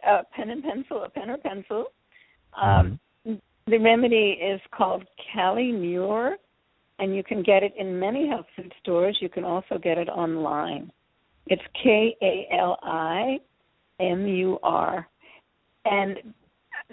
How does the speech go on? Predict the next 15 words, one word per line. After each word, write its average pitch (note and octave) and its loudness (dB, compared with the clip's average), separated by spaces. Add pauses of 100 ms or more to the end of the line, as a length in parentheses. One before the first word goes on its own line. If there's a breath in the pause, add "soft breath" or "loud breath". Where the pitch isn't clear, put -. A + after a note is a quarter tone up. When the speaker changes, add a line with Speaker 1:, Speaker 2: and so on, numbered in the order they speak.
(120)
Speaker 1:
you B3 8
know, A3+ 6
the, A3+ 6 (120)
the A3 2
homeopathic C4 2 (100)
cell G3 4
salts E3+ -4
are E3+ -4
ne-, F3+ -2 (200)
not F3+ 0
very E3+ -4
popular. - -8 (640 soft breath)
They're A3 8
Speaker 2:
Mm-hmm. G#3 4
Speaker 1:
under A#3 0